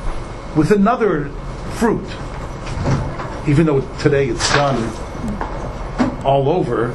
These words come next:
and I myself, we, my wife and I, when we were just in Eretz Yisrael, we went to a farm, and the way they get around it in ways, they have a guy doing it. They, you know, because it strengthens the root system. There's a fact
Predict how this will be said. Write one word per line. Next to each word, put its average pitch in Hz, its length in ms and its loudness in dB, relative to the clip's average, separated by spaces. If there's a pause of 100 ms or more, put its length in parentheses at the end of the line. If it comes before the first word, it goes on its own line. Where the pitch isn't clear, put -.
(360)
and 101 100 0
I 113 120 4
myself, 123 480 2
we, 120 120 2 (180)
my 113 140 2
wife 123 240 2
and 123 100 4
I, 117 40 4
when 113 180 2
we 110 80 2
were 110 140 2
just - 260 0
in 120 80 2
Eretz 113 140 0
Yisrael, - 340 0
we 107 60 2
went 131 320 0
to 110 160 -2 (280)
a 123 60 2
farm, 120 520 0 (540)
and 123 340 2
the 131 80 4
way 147 200 6
they 139 160 4
get 143 160 2
around 147 480 2
it 139 120 4
in 131 120 2
ways, 123 260 2
they 131 80 2
have 135 160 2
a 127 60 2
guy 143 260 2
doing - 300 0
it. - 140 -4 (1700)
They, 101 80 -2 (200)
you 123 60 0
know, 127 160 4
because 123 380 0
it - 80 -2
strengthens 156 680 2
the 139 60 2
root 165 240 4
system. - 500 -4 (920)
There's 143 160 0
a 196 60 2
fact - 320 2